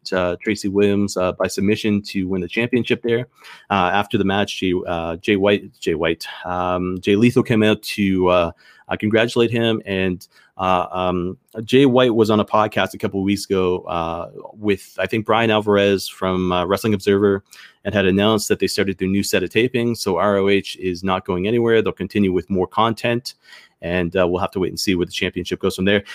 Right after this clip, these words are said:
And in saying that, the women's championship is still vacant, so we have to, we'll have to wait and see whether or not they crown a new women's champion, uh, going forward anytime in the, uh, you know, before the new year, or even announce it again before the end of the new year. I haven't seen anything by R O H, uh, with regards to that.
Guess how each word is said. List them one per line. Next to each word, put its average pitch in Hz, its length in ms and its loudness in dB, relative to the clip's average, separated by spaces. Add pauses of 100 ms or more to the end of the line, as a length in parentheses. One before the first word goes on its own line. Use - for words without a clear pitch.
And 110 200 2
in 120 140 2
saying 151 320 4
that, 117 140 4
the 123 80 4
women's 139 260 6
championship 120 540 0
is 95 120 -2
still 120 280 0
vacant, 110 420 0
so - 140 -2
we 95 60 0
have 110 160 -4
to, 107 140 -2
we'll 113 180 -2
have 131 100 0
to 135 80 -4
wait 123 100 2
and 107 100 -6
see - 140 -2
whether 110 240 2
or 104 40 2
not 104 160 0
they 104 80 -2
crown 104 220 0
a 98 40 2
new 101 200 2
women's 101 300 -2
champion, 101 480 -2 (400)
uh, 95 120 0
going 98 300 4
forward 101 380 4
anytime 92 440 0
in 90 60 -4
the, 90 180 -8
uh, - 20 -4
you 90 140 -4
know, 90 100 -6
before 95 260 -4
the 90 80 -2
new 90 140 0
year, 95 240 4
or 92 100 0
even 98 240 2
announce 92 480 0
it 90 60 -4
again 87 180 -4
before 85 240 -2
the 87 100 0
end 87 100 -2
of 85 80 -2
the 90 80 -8
new 90 120 0
year. 90 200 0
I 92 40 -2
haven't 92 180 -2
seen 98 160 2
anything 92 260 2
by 85 160 0
R 87 200 2
O 87 120 4
H, - 260 0
uh, 87 240 0
with - 160 -8
regards 90 240 0
to - 80 -14
that. 95 240 2